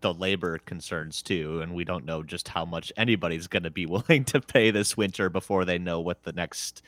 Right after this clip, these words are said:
you know, uh, the rules you're operating under are,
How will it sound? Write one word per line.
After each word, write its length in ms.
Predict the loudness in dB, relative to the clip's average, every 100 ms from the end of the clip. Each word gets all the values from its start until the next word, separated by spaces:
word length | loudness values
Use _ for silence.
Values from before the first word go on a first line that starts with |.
| -20 -20 -20 -20 -2
you 120 | 2
know, 340 | 2 2 -2 -6 _ _ _ _ -20 0
uh, 220 | 2 2 -2 -12 _ _ -16 -16 -12 2
the 100 | 4
rules 360 | 6 6 4
you're 140 | 2 4
operating 500 | 4 2 -2 -4 -8
under 360 | -8 -6 -4
are, 320 | -4 -4 -8